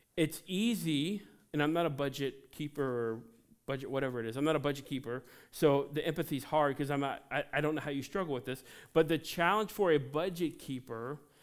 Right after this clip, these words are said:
is to give to Jesus first before you, and, and it even sounds weird me saying it, before you pay your mortgage or your rent,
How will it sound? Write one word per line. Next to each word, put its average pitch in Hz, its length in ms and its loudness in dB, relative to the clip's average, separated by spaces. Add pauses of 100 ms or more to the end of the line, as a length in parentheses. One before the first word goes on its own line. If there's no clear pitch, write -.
(360)
is 156 240 0
to 160 140 0
give 165 460 0
to 156 100 -2
Jesus 143 500 -4
first - 800 -8
before 143 360 -4
you, 131 400 -4
and, 131 240 -6
and 131 120 -6
it 123 280 -10
even 139 220 -8
sounds 127 260 -10
weird 127 240 -8
me 127 120 -8
saying 139 320 -12
it, 101 140 -16 (480)
before 147 280 0
you 139 100 0
pay 139 180 -6
your 143 160 -2
mortgage 135 460 -2
or 131 60 -2
your 147 160 -4
rent, 113 280 -6